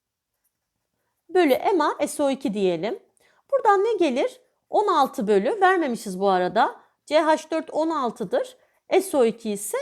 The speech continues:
altmış dörttür. Bakın on altı bölü altmış dört karekök içerisinde, bir bölü dört karekök içerisinde, bir bölü iki. Yani C H dört iki hızında ilerlerken S O iki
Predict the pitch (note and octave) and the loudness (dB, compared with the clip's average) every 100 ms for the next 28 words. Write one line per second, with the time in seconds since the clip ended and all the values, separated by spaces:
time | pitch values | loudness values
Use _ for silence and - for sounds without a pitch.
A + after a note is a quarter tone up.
0 | C#5+ _ _ _ D#4 D#4+ C#4+ - - D4 | -10 _ _ _ -4 -2 -6 -6 -2 -2
1 | - - D#4 - - C4 A3+ - E4 D#4 | -2 -6 -8 -8 -10 -8 -10 -6 -4 -2
2 | A3+ G3+ F3+ F#3 - B3+ C4 D#4 - D4+ | -2 -4 -4 -4 0 0 -2 -6 -8 -4
3 | D4+ - D#4 C4 A#3 - - C#4 C#4 - | -4 -2 -2 -2 -6 -10 -2 0 0 -4
4 | C#4+ D4 D4+ D4+ _ _ _ A3 C#4+ D4 | -4 0 0 -2 _ _ _ -2 2 2
5 | A3 G3+ E3+ A3+ C4+ - D#4 D4 D4 D4 | 2 2 2 0 0 0 -4 -4 -4 -8
6 | - D#4 C#4+ C#4+ D4 C#4+ D4 D4+ - G#4+ | -6 -2 -2 -2 -6 0 0 -2 0 2
7 | B3 C#4 C#4 G3+ - A#3 - _ _ _ | 2 0 -2 -6 -4 -4 -4 _ _ _
8 | B3 D#4+ E4+ D4+ - G4 F#4+ F4 - E4+ | -2 0 2 0 0 2 2 0 0 -2
9 | D4 - - - - G#4 D4+ - _ _ | -2 -4 -16 -16 2 4 4 0 _ _
10 | _ - A3+ A3+ G3+ G3 G3+ F#3 F3+ E3+ | _ -8 -4 -2 0 0 0 0 0 0
11 | E3+ E3+ F4+ C5 - _ - - F#4+ - | -2 -2 0 0 -2 _ -20 -2 0 2
12 | D#4 C4 B3+ - | 0 0 0 2